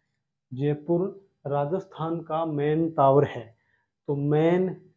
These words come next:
एम से शुरू है और टावर टी से शुरू है, तो एम टी। टावर इस तरह है मेन की, देखिए आज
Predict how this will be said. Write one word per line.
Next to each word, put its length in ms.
एम 240
से 180
शुरू 300
है 180
और 200
टावर 300
टी 180
से 180
शुरू 260
है, 80
तो 300
एम 420
टी। 420
टावर 280
इस 240
तरह 120
है 120
मेन 340
की, 140
देखिए 420
आज 320